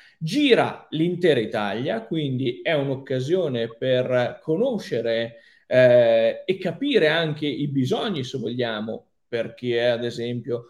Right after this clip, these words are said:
un albergatore, su i business bl-, eh, in businessman, cosa hanno bisogno, eccetera.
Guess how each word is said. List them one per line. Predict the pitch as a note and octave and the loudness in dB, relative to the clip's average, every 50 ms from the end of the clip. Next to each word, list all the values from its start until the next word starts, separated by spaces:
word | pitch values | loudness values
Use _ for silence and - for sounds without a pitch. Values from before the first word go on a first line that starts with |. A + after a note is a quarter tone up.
| _ _ _ _ _ | _ _ _ _ _
un | - C#3 C3+ | -6 -2 0
albergatore, | B2+ B2 A2+ A2+ A#2+ B2 A#2+ B2 A#2 - F#3+ G3 F#3 D3+ A#2 A2 G#2+ | 0 0 0 0 -2 0 0 -2 -2 0 2 2 2 2 2 0 -4
su | - - - - C#3+ C#3+ C#3+ C3+ - - _ | -8 -10 -6 -4 -2 -2 -2 -4 -6 -10 _
i | - D3+ | -10 -8
business | D3 C3+ C#3+ C#3 C3 B2+ C3+ A#2+ A#2+ | -2 0 2 2 2 2 -2 -4 -6
bl-, | C3 C3+ C#3+ C#3+ - - | -6 -8 -8 -10 -10 -8
eh, | - D3+ C#3+ | -8 -6 -6
in | C#3 C#3 C3+ | -6 -6 -4
businessman, | C#3 C3+ B2+ C3+ B2+ B2 B2+ - A#3+ A#3 G3 D#3 C3+ B2 | -4 -4 -4 -4 -6 -8 -8 -6 -4 -4 -2 -2 -4 -4
cosa | - B2+ A#2 - A2+ | -6 -6 -6 -6 -6
hanno | A#2 B2 B2 | -6 -4 -4
bisogno, | - C#3 C#3 C3+ F#3 F3+ E3+ E3 D#3+ D3+ C#3 | -2 -2 0 0 0 0 0 0 -2 -2 -4
eccetera. | C3+ A#2 - - G3 G#3 G#3 G3+ - A2+ A2+ A2 A2 - | -6 -8 -4 0 2 2 2 2 -2 -8 -10 -10 -14 -20